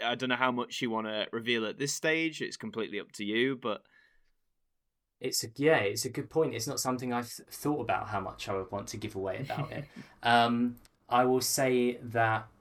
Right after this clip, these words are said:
Speaker 2: we're working on something that I think hasn't been done in the Doctor Who community for sure,
Speaker 1: Hmm.
Speaker 2: and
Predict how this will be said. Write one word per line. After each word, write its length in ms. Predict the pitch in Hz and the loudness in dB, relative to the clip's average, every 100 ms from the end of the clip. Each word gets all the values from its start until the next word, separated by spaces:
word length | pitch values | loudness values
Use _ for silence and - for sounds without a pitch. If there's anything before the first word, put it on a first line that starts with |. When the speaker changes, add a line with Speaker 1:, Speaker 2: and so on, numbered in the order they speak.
| _ 117 | _ -8
Speaker 2:
we're 160 | 107 | -2
working 380 | 120 123 120 120 | 4 4 2 -4
on 120 | 110 | -2
something 460 | 107 117 104 107 104 | 0 0 -2 -2 -2
that 140 | 104 | 0
I 160 | 110 120 | 0 -2
think 560 | 113 101 98 - - - - - | -4 -8 -10 -14 -18 -20 -20 -10
hasn't 460 | - 107 107 98 - | -4 -2 -2 -6 -10
been 160 | 98 | -6
done 260 | 98 101 98 | 0 0 0
in 260 | 95 92 92 _ - | -6 -10 -14 _ -12
the 80 | 104 | -8
Doctor 360 | 101 - - | -8 -6 -6
Who 60 | 101 | -6
community 600 | - 101 98 98 101 98 | -6 -12 -10 -12 -12 -12
for 160 | - - | -12 -10
sure, 420 | - 104 92 101 - - - | -6 -4 -6 -10 -16 -20 -16
Speaker 1:
Hmm. 200 | 107 87 - | -12 -10 0
Speaker 2:
and 580 | 107 104 101 101 - | 2 2 0 -4 -6